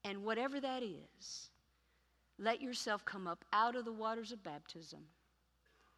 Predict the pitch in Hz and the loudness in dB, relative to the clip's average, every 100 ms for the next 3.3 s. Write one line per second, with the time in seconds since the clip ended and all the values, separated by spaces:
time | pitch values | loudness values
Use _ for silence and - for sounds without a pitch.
0 | _ _ _ - - 196 190 185 202 185 | _ _ _ -6 2 4 6 2 0 -2
1 | 208 214 196 196 151 143 143 _ _ _ | -2 -4 -4 -6 -6 -10 -16 _ _ _
2 | 170 165 160 147 160 - 165 156 - 170 | -6 -4 -6 -8 -10 -14 -14 -16 -18 -16
3 | - - | -12 -12